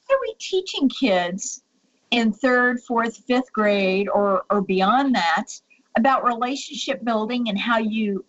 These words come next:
conflict resolution and things. If, if we carry a weapon in this situation, 'cause, you know, anybody carries a weapon is probably gonna win, you know? <laughs> And so there's no conflict resolution. There's no,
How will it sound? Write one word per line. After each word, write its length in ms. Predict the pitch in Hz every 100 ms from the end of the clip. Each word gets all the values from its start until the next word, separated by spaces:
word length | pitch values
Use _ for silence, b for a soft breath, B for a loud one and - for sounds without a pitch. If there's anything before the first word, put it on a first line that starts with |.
| -
conflict 580 | - 240 254 247 233 -
resolution 680 | 226 214 202 220 262 269 208
and 160 | 185
things. 440 | 185 143 135 214 - B B B B - _ - _ _ _ -
If, 180 | 269 -
if 180 | 294 277 269
we 420 | 269 254 247 - _ _ _ _ _ _ _ _ -
carry 280 | - 330 294
a 60 | 269
weapon 480 | 277 349 427 269
in 120 | 226 208
this 220 | 196 -
situation, 840 | 220 - 185 165 156 - 175 220 _ _ _ -
'cause, 360 | - 220 196 - _ _ _
you 120 | 277
know, 200 | 269 226 - -
anybody 420 | 587 571 370 -
carries 280 | 381 330 254
a 60 |
weapon 300 | 240 - 302
is 80 | 196
probably 220 | - 381
gonna 160 | 214 196
win, 560 | 202 247 - - - - -
you 140 | 220
know? 400 | 240 - - 269 -
<laughs> 40 | _ B B B 277
And 140 | 277
so 480 | - 311 294 277 269 - 247
there's 260 | 285 269
no 220 | 294 302
conflict 640 | 311 - 320 - 294 285 277
resolution. 760 | 269 269 262 254 277 - 294
There's 300 | 233 208 202
no, 880 | 226 220 226 226 226 226 226 240